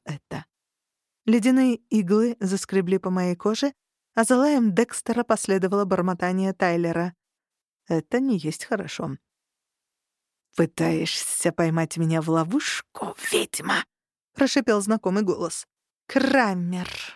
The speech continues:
Судя по его обвинению, гад выяснил, для чего этот крупный минеральный цилиндр. Тайлер запечатал доску, но не раньше, чем призраку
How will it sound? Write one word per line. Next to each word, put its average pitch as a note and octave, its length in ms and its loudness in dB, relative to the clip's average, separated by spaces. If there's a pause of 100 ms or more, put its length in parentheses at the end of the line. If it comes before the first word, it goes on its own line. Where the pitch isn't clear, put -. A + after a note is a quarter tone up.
(520)
Судя B3 260 2
по A3+ 80 4
его A3 260 4
обвинению, G3 920 0 (400)
гад E3+ 460 2
выяснил, E3+ 800 -2
для F#3+ 200 2
чего F#3 340 -2
этот - 320 -2
крупный A3+ 720 0
минеральный G#3 640 2
цилиндр. - 920 -6 (800)
Тайлер D4 480 4 (100)
запечатал G#3+ 600 2
доску, C4 640 2
но C4+ 180 2
не E4+ 160 4
раньше, A#3 340 0
чем A#3 220 -2
призраку G3+ 520 0